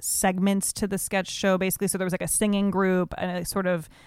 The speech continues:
comedy element and, like, a, the more dramatic s-, pieces. So I directed the comedic sort of group my senior year and wrote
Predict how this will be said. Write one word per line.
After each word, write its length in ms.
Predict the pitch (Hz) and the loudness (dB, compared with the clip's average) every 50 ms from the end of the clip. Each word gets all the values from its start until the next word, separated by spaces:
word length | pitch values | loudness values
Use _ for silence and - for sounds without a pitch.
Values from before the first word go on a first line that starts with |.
| - - - | -20 -16 -10
comedy 640 | - - 226 202 196 196 196 190 196 196 190 190 | 0 6 6 8 8 8 6 4 2 0 0 0
element 360 | 190 185 190 185 185 180 185 | 0 2 2 2 2 0 0
and, 100 | 180 175 180 | 0 -2 -2
like, 100 | 170 - | -2 -4
a, 140 | 180 - - - | -6 -10 -8 -6
the 160 | 202 185 185 | -4 -2 0
more 200 | 190 180 180 180 | 2 2 2 2
dramatic 600 | 175 - 185 170 175 175 175 170 175 180 185 - - | 2 0 -2 0 0 0 2 2 2 0 -2 -4 -6
s-, 120 | - - _ - | -14 -16 _ -10
pieces. 560 | - - 202 196 - - 196 190 190 180 - | -6 -4 -4 -4 -2 -2 -2 -2 -2 0 0
So 260 | - 202 196 190 190 - - | 0 0 0 0 0 2 2
I 100 | 196 202 | 4 4
directed 520 | 196 202 190 185 185 175 - 202 185 156 | 4 4 4 2 2 0 -2 -4 -6 -6
the 80 | 190 - | -6 -8
comedic 580 | - - 180 180 175 170 165 165 170 160 - | -6 -4 -2 -2 0 -2 -2 -4 -6 -8 -8
sort 240 | - - 175 160 156 | -8 -8 -6 -6 -6
of 120 | 156 135 | -8 -8
group 220 | - - 175 170 165 | -8 -8 -6 -6 -4
my 160 | 165 165 165 | -4 -4 -4
senior 340 | 156 - - 170 165 165 165 | -4 -4 -4 -4 -2 -2 -2
year 280 | 165 160 160 160 165 | -2 -2 -2 -2 -2
and 240 | 160 165 165 160 151 | -2 -2 -2 -2 0
wrote 300 | 170 165 160 160 - - | 0 0 2 0 -2 -4